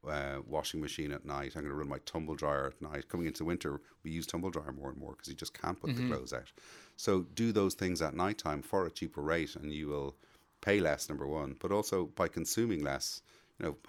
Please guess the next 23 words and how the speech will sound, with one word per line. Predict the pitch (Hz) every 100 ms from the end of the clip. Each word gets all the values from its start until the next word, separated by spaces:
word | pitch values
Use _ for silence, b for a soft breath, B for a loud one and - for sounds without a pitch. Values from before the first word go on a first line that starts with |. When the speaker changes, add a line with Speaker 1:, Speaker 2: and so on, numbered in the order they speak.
| -
Speaker 1:
half | 82 -
fill | 82
the | 69
kettle | 71 78 -
if | 71
you're | 67
making | 71 71 71
a | 76
cup | - - -
of |
tea. | - 64 - B B B
Those | - 120
things | - 80
actually | 82 123
Speaker 2:
Mm-hmm. | 120
Speaker 1:
do | 98
make | 80 76 82
a |
difference | 80 78 73 76
over | 73
the | 67
course | - 76 71
of | 71 69